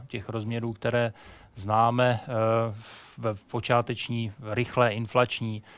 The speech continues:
fázi. Eh, nebudu tady příliš do detailu probírat vlastně ten časový průběh tohoto procesu. Důležité je, že vlastně v té, eh, počáteční fázi,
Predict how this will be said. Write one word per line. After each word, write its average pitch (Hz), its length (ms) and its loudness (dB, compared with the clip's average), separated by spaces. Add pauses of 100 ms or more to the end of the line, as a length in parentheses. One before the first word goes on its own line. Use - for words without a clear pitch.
(160)
fázi. 135 640 6
Eh, - 420 -12 (500)
nebudu 123 500 0
tady 127 320 2 (240)
příliš 127 360 -2
do 123 120 0
detailu 127 440 2
probírat 123 520 2
vlastně 123 300 0
ten 120 160 -2
časový 131 420 0
průběh 127 520 2
tohoto 127 600 0 (520)
procesu. 151 600 2 (380)
Důležité 170 640 4
je, 127 280 6
že 131 160 0
vlastně 131 440 4
v - 140 -12
té, 143 500 4
eh, 113 300 -2
počáteční 147 760 2
fázi, 113 640 4